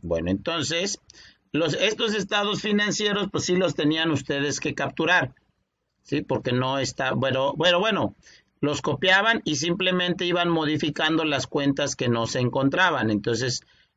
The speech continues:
en este estado financiero teníamos caja chica, bancos, clientes, iva por acreditar, I C R por acreditar e inventarios.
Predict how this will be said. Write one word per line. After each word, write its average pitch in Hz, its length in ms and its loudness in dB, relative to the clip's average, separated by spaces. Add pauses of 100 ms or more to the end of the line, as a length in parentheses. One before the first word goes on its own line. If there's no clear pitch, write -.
en 131 180 0
este 160 280 -2
estado 165 280 -2
financiero 170 560 -2
teníamos 156 400 -2
caja 147 300 -2
chica, 170 540 -2
bancos, 147 680 -2
clientes, 143 680 -2
iva 139 320 -2
por 131 120 0
acreditar, 120 540 0
I 147 100 2
C 139 140 -2
R 135 240 -2
por 131 140 0
acreditar 127 580 2
e 156 60 0
inventarios. 113 760 -2